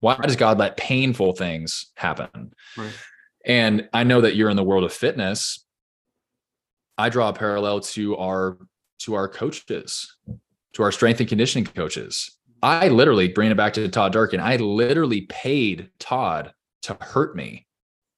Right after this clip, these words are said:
Speaker 1: Said, "Todd, here's my monthly membership. I want you to hurt me on purpose.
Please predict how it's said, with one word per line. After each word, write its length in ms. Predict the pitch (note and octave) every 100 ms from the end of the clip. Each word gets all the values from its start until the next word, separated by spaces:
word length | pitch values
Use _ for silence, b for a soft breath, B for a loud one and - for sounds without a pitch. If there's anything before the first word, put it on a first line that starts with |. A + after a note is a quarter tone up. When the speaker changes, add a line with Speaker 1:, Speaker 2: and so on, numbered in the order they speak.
| _ _ _ _ -
Speaker 1:
Said, 440 | A2 G2 F#2+ -
"Todd, 340 | - G#2 B2+
here's 300 | D3 E3+ A#2+
my 120 | B2 A#2+
monthly 460 | A#2+ C3 C3 D3+
membership. 480 | C3+ B2 B2 C3 C3+
I 100 | A#2
want 180 | A#2 A#2
you 140 | G#2+
to 80 | G2+
hurt 300 | - C#3+ D#3
me 380 | A2 G2 B2 B2 -
on 260 | G#2+ G#2+
purpose. 680 | G2+ F#2+ - G#1+ - - -